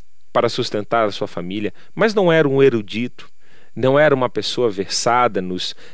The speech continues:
na escrita, na leitura, não recebeu formação para isso. E olha como Deus usa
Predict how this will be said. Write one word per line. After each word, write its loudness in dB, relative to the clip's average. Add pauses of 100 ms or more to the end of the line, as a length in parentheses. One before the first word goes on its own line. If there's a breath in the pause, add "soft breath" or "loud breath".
na 2
escrita, 0
na 2
leitura, -2
não 0
recebeu 0
formação 0
para -2
isso. -2 (320 loud breath)
E 2
olha 4
como 0
Deus 0 (200)
usa 0